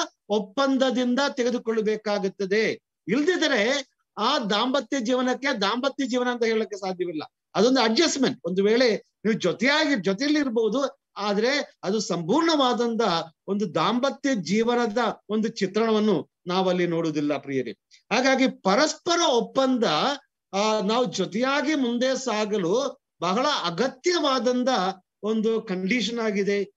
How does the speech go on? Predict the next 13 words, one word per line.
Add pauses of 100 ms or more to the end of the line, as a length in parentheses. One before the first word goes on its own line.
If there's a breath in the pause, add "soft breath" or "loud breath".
(160)
ಎನ್ನುವಂಥದ್ದು (260)
ನಾವು (180)
ಪ್ರಥಮವಾಗಿ
ಅರ್ಥ
ಮಾಡಿಕೊಳ್ಳಬೇಕು. (300 soft breath)
ನಾನು
ಹೇಳಿದ
ಹಾಗೆ (340)
ಅನೇಕ
ರೀತಿಯಾದಂತ, (560)
ಆ,
ವಿಭಿನ್ನವಾದಂತ
ಅಭಿಪ್ರಾಯಗಳಿರುವಂತವರು